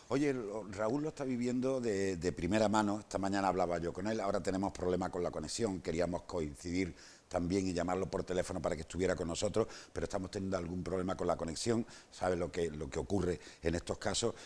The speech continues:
pero claro, lo que yo, y, algo que me comentaba Raúl, que también necesita esa cercanía, sobre todo sentirse acogidos, ya no solo el material, que hablaremos de él, pero sentirse acogidos, de sentirse que no son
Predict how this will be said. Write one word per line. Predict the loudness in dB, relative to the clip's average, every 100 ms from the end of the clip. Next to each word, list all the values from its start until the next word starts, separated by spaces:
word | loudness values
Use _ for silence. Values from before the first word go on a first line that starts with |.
| -16 2
pero | 4 6 4
claro, | 0 -2 0
lo | -2 0 -2 -2
que | -4 -2
yo, | -2 -2 -2
y, | -6 -8 -10 -14 -12 -10 -6 0
algo | 4 4
que | 2
me | 2 2 2
comentaba | 0 -2 -2 -2 -2
Raúl, | 0 4 6 4 -2 -16 -8
que | -4
también | -4 0 2 2 2
necesita | 0 0 -2 2 2 2 -10 -6
esa | 0 2 2
cercanía, | 0 -2 -2 -4 0 2 2 -2 -8
sobre | 0 2 4
todo | 2 2 2 2 -4 -4
sentirse | 2 2 2 0 0 0 -2 -4 -4
acogidos, | -2 0 0 0 0 0 0 -4 -12 -16 -12 0
ya | 2
no |
solo | 4 6 6
el | 6
material, | 4 2 0 2 0
que | -2
hablaremos | -4 0 4 4 4
de | 0
él, | 0
pero | -4 -2
sentirse | -2 -2 0 2 2
acogidos, | 0 -2 0 0 -4 -14 -2
de | 2 2 0
sentirse | 0 0 0 0 4 4 4 0 -10
que | -2
no | 2 2
son | 2 0